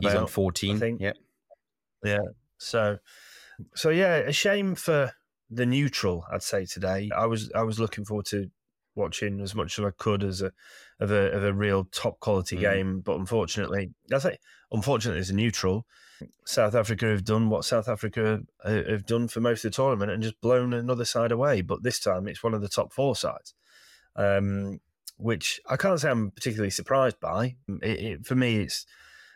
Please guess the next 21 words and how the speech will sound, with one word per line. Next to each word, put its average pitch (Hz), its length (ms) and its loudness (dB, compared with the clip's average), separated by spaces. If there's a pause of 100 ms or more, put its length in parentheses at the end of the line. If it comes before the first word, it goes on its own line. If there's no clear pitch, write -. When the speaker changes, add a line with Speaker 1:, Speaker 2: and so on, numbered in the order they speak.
(240)
Speaker 2:
great 110 420 4
to, 104 240 0
to - 160 -8
see 113 220 0
South 98 280 0
Africa 95 320 -2
playing 98 320 0
such - 320 -4
positive, 95 640 -2
aggressive, 92 800 -2 (340)
intent-filled 104 920 0
cricket, 95 420 -4 (100)
um, 92 260 -4 (120)
because 107 300 -2
it, - 180 -8 (600)
that, 107 320 0 (500)
that's, - 580 -4 (180)
but 139 100 4
with 127 200 0
a 127 60 0
plan. 117 480 -2